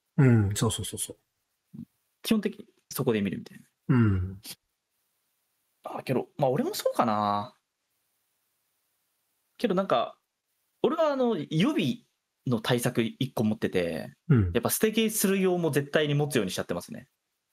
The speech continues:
Speaker 1: あ、ダメそうな時に？
Speaker 2: あのー、自分の攻略より相手の方が攻略が上の可能性は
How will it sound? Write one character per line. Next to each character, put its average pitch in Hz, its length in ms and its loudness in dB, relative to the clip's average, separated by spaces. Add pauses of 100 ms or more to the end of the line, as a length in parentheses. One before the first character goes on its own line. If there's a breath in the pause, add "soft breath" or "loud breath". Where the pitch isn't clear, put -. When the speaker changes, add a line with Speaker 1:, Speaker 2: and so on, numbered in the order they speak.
(180)
Speaker 1:
あ、 127 140 0
ダ 123 140 8
メ 135 100 12
そ 139 160 10
う - 20 8
な 92 80 4
時 95 180 -4
に？ 107 180 -4 (680)
Speaker 2:
あ 131 140 0
の 123 80 0
ー、 110 600 0
自 151 180 0
分 359 180 -2 (140)
の 339 100 -10
攻 277 260 -2
略 262 600 -4
よ 247 120 2
り 151 140 2
相 170 180 0
手 208 120 0
の 190 100 0
方 160 180 0
が 113 100 0
攻 135 200 2
略 127 220 0
が 120 100 4
上 123 180 0
の 123 80 0
可 123 160 0
能 120 180 0
性 117 540 0
は 117 280 0